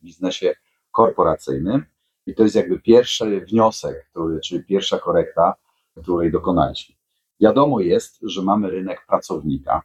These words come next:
prawda? Jest siedemdziesiąt procent z raportów wynika, że siedemdziesiąt procent pracowników jest zadowolonych ze swojej pracy, pięćdziesiąt pięć procent oczekuje podwyżki, czy jakby spodziewa się tej podwyżki, a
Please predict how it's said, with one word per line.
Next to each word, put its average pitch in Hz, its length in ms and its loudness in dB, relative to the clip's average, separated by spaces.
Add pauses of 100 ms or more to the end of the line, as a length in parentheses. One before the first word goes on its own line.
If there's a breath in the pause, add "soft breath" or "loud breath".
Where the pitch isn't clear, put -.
(140)
prawda? 82 580 0
Jest - 280 -12
siedemdziesiąt 95 640 -2
procent 87 460 0
z 80 120 -8
raportów 82 640 0 (580)
wynika, 90 420 2
że - 60 -4
siedemdziesiąt 90 580 -6
procent 87 320 -2
pracowników - 560 -6
jest 92 320 0
zadowolonych 78 600 0
ze 69 80 -10
swojej 69 300 -10
pracy, - 460 -6 (300)
pięćdziesiąt 85 480 -2
pięć 87 280 -2
procent 76 500 0
oczekuje 92 580 2
podwyżki, 90 640 0
czy - 160 -4
jakby 73 220 -2
spodziewa 85 560 2
się - 180 -12 (440)
tej - 160 2
podwyżki, 85 720 -2 (320)
a 87 280 2